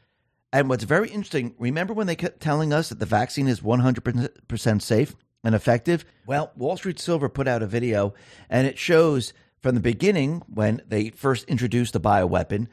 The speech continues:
till now, how the percentage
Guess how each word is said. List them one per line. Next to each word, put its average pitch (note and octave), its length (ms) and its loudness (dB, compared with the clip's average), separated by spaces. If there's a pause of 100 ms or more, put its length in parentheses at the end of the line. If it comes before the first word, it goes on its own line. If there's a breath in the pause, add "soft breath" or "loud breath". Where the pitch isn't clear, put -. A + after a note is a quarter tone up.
(280 soft breath)
till C3+ 300 2
now, A#2 460 2 (420 soft breath)
how D#3+ 260 2
the D#3 100 -2
percentage C3 680 0